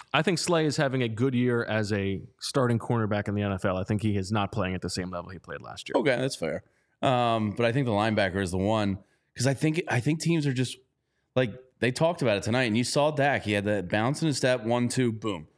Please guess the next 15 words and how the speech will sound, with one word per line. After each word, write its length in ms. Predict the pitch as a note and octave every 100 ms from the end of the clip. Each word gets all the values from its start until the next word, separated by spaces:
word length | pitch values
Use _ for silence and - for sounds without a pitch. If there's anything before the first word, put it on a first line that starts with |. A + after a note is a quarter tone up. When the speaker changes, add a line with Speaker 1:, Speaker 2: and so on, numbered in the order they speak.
| _ -
Speaker 2:
One, 200 | B2 A#2+
two, 220 | B2 A2+
boom. 200 | F#2+ A#2 -
Like, 120 | A2+
he 120 | A2+
had 180 | B2 D3
it 140 | A#2
down. 320 | A2+ B2+ B2 -
Like, 160 | A#2
the 60 | G#2
timing 640 | - - B2+ E3+ C3+ G2 F#2
was 220 | F2+ E2
just 340 | G#2+ F#2+ -
like, 340 | G2 F2 D#2+ - _ _ _ _ _ _ _ _
I, 80 | F#2+